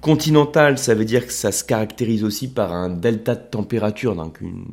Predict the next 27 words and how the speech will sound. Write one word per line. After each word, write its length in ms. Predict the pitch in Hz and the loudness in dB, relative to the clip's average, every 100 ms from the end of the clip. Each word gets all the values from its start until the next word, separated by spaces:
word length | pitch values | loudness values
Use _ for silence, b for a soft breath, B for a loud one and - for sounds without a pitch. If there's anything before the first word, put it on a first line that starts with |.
| - | -8
amplitude 460 | - - 120 123 - | -6 -4 -4 -6 -4
tempéra-, 400 | 117 110 98 107 | -2 -2 -2 -4
de 260 | - 87 - | -6 -12 -8
température 640 | 113 95 101 92 - 95 | -6 -4 -4 -6 -6 -6
assez 380 | 82 - 82 76 B B B - | -6 -8 -10 -12 B B B -10
importante. 720 | 90 87 87 127 - - - B B B B B B B B - | -8 -10 -8 -8 -6 -10 -16 B B B B B B B B 2
Euh, 580 | 117 107 101 95 - - | 4 6 4 2 0 -2
le, 400 | - 120 117 113 | 0 0 0 0
par 260 | 110 - 143 | -2 0 2
rapport 360 | 156 156 185 156 | 0 0 0 2
à 60 | |
la 140 | 127 117 | 2 0
pluie, 720 | - - 151 175 208 - - b b b b 117 | -6 -4 -2 -2 -4 -10 -14 b b b b -2
il 80 | 117 | 4
y 80 | |
a 80 | 120 | 4
une 220 | 117 107 | 4 2
grosse 280 | 104 120 135 | 0 0 -2
partie 360 | - - - 147 | -4 -6 -6 -8
du 160 | 113 | -6
vignoble 800 | 104 120 131 127 113 98 80 - - _ | -6 0 4 6 4 2 -2 -2 -10 _
qui 120 | - | -2
est 40 | 104 | -2
implantée 500 | 95 113 110 113 113 | -2 -2 -2 0 -2
donc 160 | 90 | -2
sur 160 | - 92 | -6 -6
les, 240 | 85 80 | -6 -6